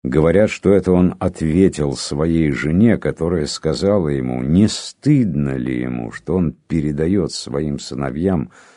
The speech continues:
царскую власть в меньшем объёме, нежели сам унаследовал от отца. "Нисколько не стыдно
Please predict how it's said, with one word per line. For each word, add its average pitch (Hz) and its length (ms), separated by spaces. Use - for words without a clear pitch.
царскую 76 680
власть 101 480
в - 160
меньшем 98 580
объёме, 101 640
нежели 85 720
сам 117 460
унаследовал 62 760
от 60 180
отца. - 480
"Нисколько 64 1040
не 87 160
стыдно 53 840